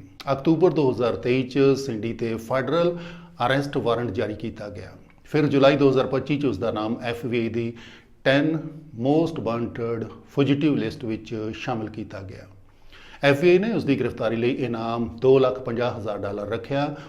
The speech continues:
ਉਹ ਇਸ ਲਿਸਟ ਵਿੱਚ ਸ਼ਾਮਿਲ ਹੋਣ ਵਾਲੀ ਪੰਜ ਸੌ ਸੈਂਤੀਵੀਂ ਵਿਅਕਤੀ ਹੈ। ਵੀਹ ਅਗਸਤ ਨੂੰ ਐਫ ਬੀ ਆਈ, ਇੰਟਰਪੋਲ ਅਤੇ ਭਾਰਤੀ ਏਜੰਸੀਆਂ ਦੀ ਸਾਂਝੀ ਕਾਰਵਾਈ ਨਾਲ ਸਿੰਡੀ ਰੋਡਰਿਗਜ਼ ਸਿੰਘ ਨੂੰ ਇੰਡੀਆ 'ਚ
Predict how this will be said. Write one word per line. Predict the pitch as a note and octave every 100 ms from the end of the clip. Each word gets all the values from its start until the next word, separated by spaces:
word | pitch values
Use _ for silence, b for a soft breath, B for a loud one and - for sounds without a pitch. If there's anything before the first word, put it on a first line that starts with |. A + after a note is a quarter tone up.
| B
ਉਹ | B2+ C3
ਇਸ | A#2+ B2+
ਲਿਸਟ | G#2 B2 C3+
ਵਿੱਚ | D3 D#3
ਸ਼ਾਮਿਲ | D3 C3 A#2
ਹੋਣ | A#2 A#2+
ਵਾਲੀ | G#2+ G#2+ A2
ਪੰਜ | A2 A2
ਸੌ | A2+ G#2+
ਸੈਂਤੀਵੀਂ | B2 C3 C3 D3+ D3
ਵਿਅਕਤੀ | C#3+ C#3 D3 C#3+
ਹੈ। | D3 D3 B G#2
ਵੀਹ | C3+ E3+ E3+
ਅਗਸਤ | A2 A#2+ A#2+ B2
ਨੂੰ | C#3+ C#3
ਐਫ | B2+ B2
ਬੀ | A2 A#2+
ਆਈ, | B2 C3+
ਇੰਟਰਪੋਲ | B2 B2+ B2+ A#2+ A#2
ਅਤੇ | A#2+ A#2
ਭਾਰਤੀ | B2+ G#2+ - A#2+
ਏਜੰਸੀਆਂ | A#2 A2 B2+ A2+
ਦੀ | A#2
ਸਾਂਝੀ | C3+ C#3+ E3
ਕਾਰਵਾਈ | D3 A2 G#2 A2+
ਨਾਲ | A2 G#2+ A2
ਸਿੰਡੀ | D3 C#3 C#3+ C#3+
ਰੋਡਰਿਗਜ਼ | G#2+ G#2+ A#2+ G#2 A2+
ਸਿੰਘ | A2+ B2+
ਨੂੰ | A#2 B2+ D#3
ਇੰਡੀਆ | C3+ C3 B2
'ਚ | A#2